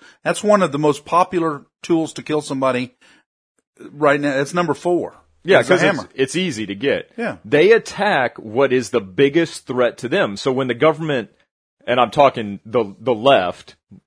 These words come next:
Speaker 2: they, what, the biggest thing they're gonna attack are guns because that's the biggest threat to their power. So you can look at it like that. What is the biggest threat?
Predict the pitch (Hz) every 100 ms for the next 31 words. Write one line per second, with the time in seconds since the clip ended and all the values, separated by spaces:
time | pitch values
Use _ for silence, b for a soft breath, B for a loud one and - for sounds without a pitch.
0 | _ _ 110 113 143 131 135 113 127 107
1 | 123 170 175 180 165 139 127 147 117 -
2 | - 196 170 - _ 147 135 107 170 233
3 | 104 85 - 131 131 170 107 113 139 -
4 | - 120 90 147 139 - - - 131 135
5 | - 131 117 117 - 170 202 98 85 b
6 | b b - 170 180 165 160 240 151 113
7 | 110 104 113 90 107 147 220 240 - 139
8 | 147 170 202 - 110 95 95 -